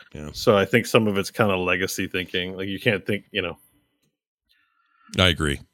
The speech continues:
Speaker 2: I-, if they would have decided to do it after Final Fantasy did it their way, maybe they'd go like, "Yeah, we'll offer the first e-, expansion and whatever for free 'cause look how good it works for Final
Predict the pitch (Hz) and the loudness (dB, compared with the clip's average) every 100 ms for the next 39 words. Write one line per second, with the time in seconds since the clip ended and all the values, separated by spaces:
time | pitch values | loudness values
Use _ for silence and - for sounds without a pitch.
0 | _ - 120 147 151 139 - 143 147 131 | _ -12 -2 2 4 4 6 6 6 4
1 | 117 143 127 110 123 107 104 - - 113 | 4 6 4 6 6 6 4 0 2 4
2 | 110 - 110 104 110 95 95 85 95 101 | 4 4 2 2 0 0 -2 0 2 4
3 | 110 113 101 95 95 95 95 92 98 98 | 6 6 4 2 2 0 0 0 2 2
4 | 95 90 95 98 87 87 90 - 85 - | 2 2 6 6 6 2 0 0 -6 -4
5 | 87 - 82 - - 92 87 - 87 87 | -6 -4 -8 -10 -2 0 2 -2 -4 -4
6 | 80 82 82 80 82 - - 90 85 90 | -6 -6 -6 -6 -8 -10 -6 -6 -4 -4
7 | 90 - 82 82 - _ _ _ _ _ | -2 2 2 2 -8 _ _ _ _ _
8 | _ _ 95 78 71 _ _ - 82 82 | _ _ -14 -14 _ _ _ -20 -20 -20
9 | - - - 85 76 | -20 -20 -20 -20 -20